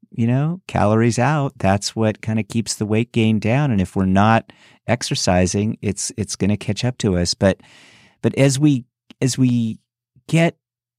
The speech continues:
closer, I suppose, closer to a time where we can return to a little bit more of, um, of kind of a communal exercise, group exercise, and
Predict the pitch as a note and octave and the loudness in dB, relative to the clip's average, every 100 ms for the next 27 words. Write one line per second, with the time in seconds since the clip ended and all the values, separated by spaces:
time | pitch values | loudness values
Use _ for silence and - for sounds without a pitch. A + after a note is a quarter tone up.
0 | _ _ - F3 - _ _ - - - | _ _ -20 -20 -20 _ _ -14 -10 2
1 | E3+ F3+ D3+ - F2+ F2 F2 F2+ F#2 F2+ | 4 4 2 -2 -4 -4 -6 -8 -6 -4
2 | F2+ - - C#3 C#3+ A2+ G2+ - G2+ F2+ | -6 -10 -4 -2 0 0 -2 -4 -4 -4
3 | - F#2 F2+ F2+ F#2+ F2+ F#2+ - G2 E2+ | -2 -2 0 0 -2 -2 -2 -4 -4 -4
4 | _ - - - A2 - A2+ A2 G#2 - | _ -20 -20 -2 0 2 2 4 2 0
5 | G2+ G#2 G#2 F#2+ F#2+ - G#2 G2 G2 F#2+ | 0 0 0 -2 -2 -2 -2 0 0 0
6 | F2+ F2+ F#2+ F2 F2 E2 _ _ - G2 | 0 -2 -2 -2 -2 -4 _ _ -12 -4
7 | A2+ G#2 F2+ G#2+ G#2+ A2 G#2+ G2 - G2 | -2 0 -2 0 2 4 4 0 -2 -4
8 | G2+ G2 F#2+ - A2+ A2 G2+ - F#2+ - | 0 0 0 0 0 0 -6 -6 -8 -6
9 | F#2+ F#2+ F#2+ - F#2 | -4 -4 -4 -6 -10